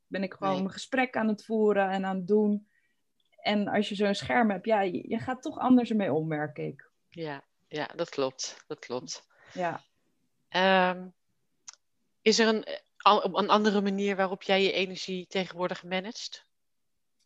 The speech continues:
Speaker 2: Werkt het anders voor jou, eh, online werken tegenover live met elkaar, met mensen werken?
Speaker 1: Ehm,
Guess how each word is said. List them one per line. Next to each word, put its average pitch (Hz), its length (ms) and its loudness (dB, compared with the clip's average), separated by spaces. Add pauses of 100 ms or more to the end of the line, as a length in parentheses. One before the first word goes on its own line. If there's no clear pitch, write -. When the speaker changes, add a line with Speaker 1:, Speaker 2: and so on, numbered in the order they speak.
(180)
Speaker 2:
Werkt 180 200 -4
het - 140 -16
anders 180 280 -4
voor 180 180 -8
jou, 175 400 -2
eh, 170 280 -2 (1400)
online 175 340 0
werken 170 380 0
tegenover 165 420 -10
live 160 280 0
met 160 140 -10
elkaar, 165 220 -10
met 160 140 -8
mensen 165 280 -8
werken? 165 420 -6 (1080)
Speaker 1:
Ehm, 233 840 2